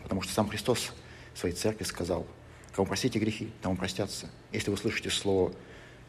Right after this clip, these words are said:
Слово Божие о том, что вам прощены грехи, если вы с-, страдаете от своих грехов, болезнуете по ним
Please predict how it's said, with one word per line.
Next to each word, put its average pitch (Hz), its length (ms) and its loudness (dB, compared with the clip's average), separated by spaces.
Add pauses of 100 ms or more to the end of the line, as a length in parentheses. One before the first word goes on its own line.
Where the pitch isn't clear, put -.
Слово 95 280 8
Божие 98 280 8
о - 20 -6
том, 90 140 2
что 95 160 4
вам 101 100 6
прощены 95 320 4
грехи, 107 460 0 (1000)
если 101 320 4
вы 98 300 8 (200)
с-, - 440 -14
страдаете 110 340 6
от 107 60 0
своих 98 180 2
грехов, 92 340 0 (200)
болезнуете 107 560 4
по 90 140 -2
ним 82 240 0